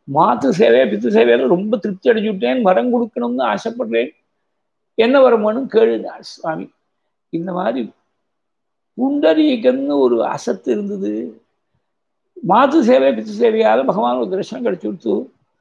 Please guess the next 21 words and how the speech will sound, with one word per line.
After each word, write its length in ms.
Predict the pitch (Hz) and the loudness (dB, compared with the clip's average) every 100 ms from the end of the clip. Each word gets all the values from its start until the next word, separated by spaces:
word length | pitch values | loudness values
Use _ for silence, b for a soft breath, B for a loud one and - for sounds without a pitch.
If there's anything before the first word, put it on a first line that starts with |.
| _ _ _ - | _ _ _ -4
என்னுடைய 800 | - 190 202 208 196 190 - - _ _ | 2 2 2 0 2 2 0 -6 _ _
பேர் 380 | - 240 285 277 | 0 6 6 4
ஞாபகம் 360 | 226 202 247 247 | 0 -2 0 0
வரும்போது 680 | 226 214 233 311 247 220 _ _ - | 0 4 4 2 -2 -8 _ _ -8
எல்லாருக்கும் 580 | 190 214 208 202 262 | 0 0 0 -2 -4
மாத்து 280 | 190 214 285 | -2 -2 -2
சேவை 280 | 233 247 233 | 0 2 2
பண்ணணும், 320 | 220 220 247 254 | 0 -4 -8 -8
பித்து 160 | 226 262 | -8 -4
சேவை 260 | 254 247 | 0 0
பண்ணணுங்கிற 480 | 233 226 240 240 220 | 0 -8 -8 -6 -6
எண்ணம் 260 | 202 240 226 | -8 -8 -6
வரும்படியா 600 | 214 208 208 247 269 202 _ _ _ | -8 -8 -6 -2 -2 -4 _ _ _
இந்த 320 | - 196 190 190 | -8 -2 2 2
ஊருக்கு 520 | 240 285 254 - 320 | 2 2 0 0 0
என்னுடைய 420 | 220 202 202 196 | 0 -2 -2 -2
பேரால 420 | 190 208 214 220 | 0 -2 -2 -2
ஊர் 300 | 262 113 233 | 0 0 0
வரட்டும், 500 | 113 196 95 117 107 - | -2 -4 -4 -8 -8 0
பேர் 220 | 220 240 | 0 2
வரட்டும் 480 | 214 190 196 226 | -2 -4 -8 -10